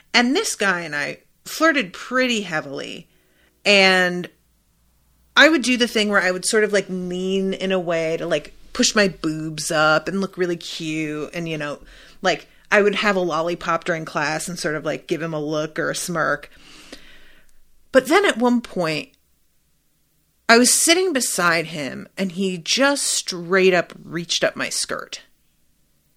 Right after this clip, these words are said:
And I was so horrified, but, like,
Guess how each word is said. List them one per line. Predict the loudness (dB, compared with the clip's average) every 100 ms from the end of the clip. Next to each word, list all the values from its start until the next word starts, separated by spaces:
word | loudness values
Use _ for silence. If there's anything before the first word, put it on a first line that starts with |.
| _ _ _ _ 4
And | 4 4 4
I | 6 6
was | 4 2
so | 2 0 2 4 6 4
horrified, | 0 -6 -6 0 2 0 0 0 0 -6 0
but, | 0 2
like, | 0 0 -6